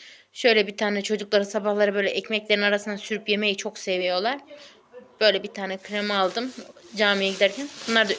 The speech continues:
süt zaten. Şöyle maydanoz, kıvırcık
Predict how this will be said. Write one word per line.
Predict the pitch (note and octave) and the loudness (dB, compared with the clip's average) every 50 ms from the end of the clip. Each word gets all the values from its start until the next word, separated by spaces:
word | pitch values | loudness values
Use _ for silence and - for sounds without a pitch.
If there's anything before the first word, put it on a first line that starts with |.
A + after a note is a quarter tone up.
| - - | -4 -4
süt | - - B3 A#3 - | -2 0 0 0 0
zaten. | - G3+ F3+ E3+ E3+ - A#3+ C4 C#4 - - - - _ _ _ - - _ - - - - - - - - - - - - | 2 2 2 2 2 -2 -4 -6 -6 -8 -12 -14 -18 _ _ _ -20 -20 _ -20 -20 -20 -20 -20 -20 -20 -20 -20 -20 -14 -10
Şöyle | - - - C4 B3 A#3+ A#3+ C4 C#4 C#4+ C#4 - - _ _ _ _ _ _ F4+ | -8 -2 0 2 2 4 4 4 4 2 0 -6 -14 _ _ _ _ _ _ -6
maydanoz, | A#3 G#3+ G#3+ A3+ A#3 A#3 A#3 G#3+ A3+ A3 A3 G#3+ A3 A#3+ C4+ D4 C#4+ - - - _ _ _ | -4 -2 0 2 2 2 2 2 2 2 2 2 2 0 0 -2 -4 -10 -18 -20 _ _ _
kıvırcık | - - B3 A3 A3 A#3+ A#3 G#3+ G3+ F#3 F3+ B3+ D4 D#4+ D#4 - - | -10 -6 -4 2 4 4 4 4 2 0 2 2 2 2 0 -6 -16